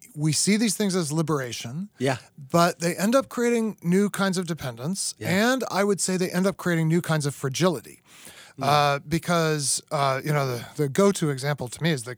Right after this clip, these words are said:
Speaker 1: Carrington event of, I think it was eighteen sixty-seven, in the eighteen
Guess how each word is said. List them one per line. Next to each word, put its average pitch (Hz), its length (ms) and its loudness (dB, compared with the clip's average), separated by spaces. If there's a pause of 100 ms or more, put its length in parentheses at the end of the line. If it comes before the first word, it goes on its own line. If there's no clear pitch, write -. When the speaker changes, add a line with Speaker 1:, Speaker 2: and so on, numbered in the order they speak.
Speaker 1:
Carrington 175 420 -2
event 104 240 -12
of, 107 80 -12
I - 140 -12
think - 120 -6
it 226 60 0
was 147 120 0
eighteen 135 300 -4
sixty-seven, 131 640 -6
in 120 220 -12
the 139 100 -6
eighteen 147 420 0